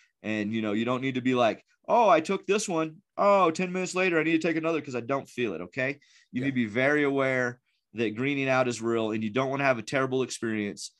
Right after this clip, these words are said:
Speaker 1: She did. And, uh, you know, thank God she kept trying cannabis, and, and she, she understood. And I was very honest with her that that was horrendous and it was a learning experience. So I would e-, like everybody to take that experience for me personally and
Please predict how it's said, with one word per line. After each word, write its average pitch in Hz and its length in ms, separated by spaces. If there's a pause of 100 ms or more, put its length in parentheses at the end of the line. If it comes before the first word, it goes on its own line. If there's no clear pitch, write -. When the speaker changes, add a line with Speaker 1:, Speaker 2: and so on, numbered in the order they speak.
(200)
Speaker 1:
She 170 320
did. 120 400 (360)
And, 123 240
uh, 101 220
you 110 120
know, 104 120
thank 127 240
God 131 220
she 123 120
kept 123 240
trying 147 380
cannabis, 143 640
and, 113 240
and 107 420
she, 113 440
she 123 260
understood. 127 560
And 107 100
I 107 60
was 101 140
very 123 200
honest 120 280
with 117 120
her 113 180
that 87 160 (340)
that 110 240
was 110 180
horrendous 117 440
and 98 60
it 98 60
was 98 140
a 98 40
learning 110 280
experience. 101 560 (220)
So - 180
I 104 80
would 110 180
e-, 117 180
like 107 280
everybody 135 480
to 113 100
take 131 320
that 123 180
experience 110 460
for - 120
me 104 120
personally 104 640 (540)
and 110 320